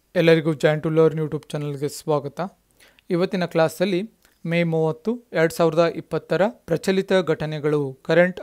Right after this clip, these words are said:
ಅಫೇರ್ಸ್‌ಗೆ ಸಂಬಂಧಪಟ್ಟಂತೆ ಪ್ರಮುಖ ಪ್ರಶ್ನೆಗಳನ್ನ ಡಿಸ್ಕಷನ್ ಮಾಡೋಣ. ಕ್ಲಾಸನ್ನ ಸ್ಕಿಪ್ ಮಾಡಬೇಡಿ, ಕೊನೆ ತನಕ ನೋಡಿ.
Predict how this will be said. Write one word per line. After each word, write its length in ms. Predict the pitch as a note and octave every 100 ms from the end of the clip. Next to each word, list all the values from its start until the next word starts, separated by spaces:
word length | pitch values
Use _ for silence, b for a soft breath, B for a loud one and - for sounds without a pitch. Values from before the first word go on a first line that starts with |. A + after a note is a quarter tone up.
| -
ಅಫೇರ್ಸ್‌ಗೆ 400 | - D#3 - D#3
ಸಂಬಂಧಪಟ್ಟಂತೆ 960 | D#3 D3 D3+ C#3+ D3+ - D3+ C#3+ A#3 B B B B B
ಪ್ರಮುಖ 320 | - F#3+ B3+ F#3+
ಪ್ರಶ್ನೆಗಳನ್ನ 680 | E3+ - F3 D3+ D#3 D3+
ಡಿಸ್ಕಷನ್ 560 | D3 C#3 - D#3 D#3+ D#3
ಮಾಡೋಣ. 280 | D3+ D#3 E3+ A3 _ _ _ _ _ _ _ _ -
ಕ್ಲಾಸನ್ನ 440 | E3+ F3 F3 D3+
ಸ್ಕಿಪ್ 400 | C#3 - D3 -
ಮಾಡಬೇಡಿ, 420 | D3+ C#3+ D#3+ G3
ಕೊನೆ 340 | A3+ - D3+ D3+
ತನಕ 260 | D#3 D3+
ನೋಡಿ. 380 | D#3 D3+ E3 A#3+